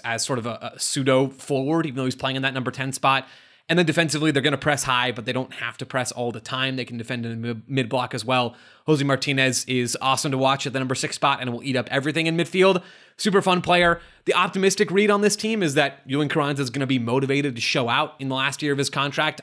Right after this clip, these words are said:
either to maybe stick around in M L S or maybe just to wind down his contract and go sign wherever he wants in Europe, or maybe to move in the summer, who knows? And the other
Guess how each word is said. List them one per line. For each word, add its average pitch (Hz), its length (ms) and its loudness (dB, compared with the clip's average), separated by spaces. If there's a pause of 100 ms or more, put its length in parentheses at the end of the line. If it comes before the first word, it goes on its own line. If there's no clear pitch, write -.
either 139 320 2
to 131 420 -2 (460)
maybe 127 360 -6
stick 185 260 -2
around 180 260 0
in 190 120 0
M 190 100 0
L 190 120 2
S 196 340 0
or 131 260 0
maybe 123 320 -2
just 143 160 -4
to 156 60 -4
wind 143 180 -2
down 151 140 2
his 151 100 -2
contract 156 460 -2
and 135 80 -4
go 135 120 4
sign 139 280 0
wherever 131 220 0
he 117 100 -2
wants 131 300 -2
in 170 100 0
Europe, 180 320 4
or 151 380 4 (300)
maybe 127 280 2
to 160 60 4
move 170 200 8
in 175 60 2
the 170 80 4
summer, 185 320 2
who 165 140 0
knows? 196 400 6 (340)
And 196 340 2
the 160 160 2
other 180 180 4